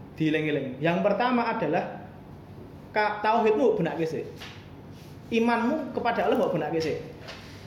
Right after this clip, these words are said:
Imanmu kepada Kanjeng Nabi mbok benake sik. Imanmu kepada syariat Kanjeng Nabi, syariat Gusti Allah melalui Kanjeng Nabi mbok benake sik. Imanmu kepada qada qadar mbok benake sik.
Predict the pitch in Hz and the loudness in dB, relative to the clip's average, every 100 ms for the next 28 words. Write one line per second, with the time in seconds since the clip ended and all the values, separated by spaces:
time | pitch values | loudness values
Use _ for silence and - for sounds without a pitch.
0 | - - - - - - 214 233 247 247 | -16 -16 -16 -16 -16 -8 2 4 6 4
1 | 262 262 254 262 - 196 226 190 180 190 | 4 2 4 4 4 4 4 2 2 2
2 | 240 202 - 165 151 160 156 117 - - | 2 2 2 0 0 -2 -2 -6 -12 -16
3 | - - - 226 240 254 269 277 277 285 | -18 -18 -6 2 4 4 2 0 0 2
4 | 202 185 233 247 262 262 277 233 180 185 | 4 4 6 4 4 2 4 4 4 4
5 | 214 165 139 - - - - 202 202 214 | 2 2 -2 -6 -12 -14 -2 2 4 4
6 | 185 190 196 240 196 151 - 185 202 208 | 4 2 4 4 4 2 0 0 2 2
7 | 175 185 190 170 175 202 170 156 160 143 | 2 0 0 2 2 4 2 2 0 -2
8 | - - - - - - 240 247 269 277 | -8 -14 -16 -18 -18 0 6 6 6 4
9 | 285 262 269 - 233 214 - 214 240 208 | 2 2 2 2 2 0 2 4 4 4
10 | 175 160 170 151 | 2 2 0 -2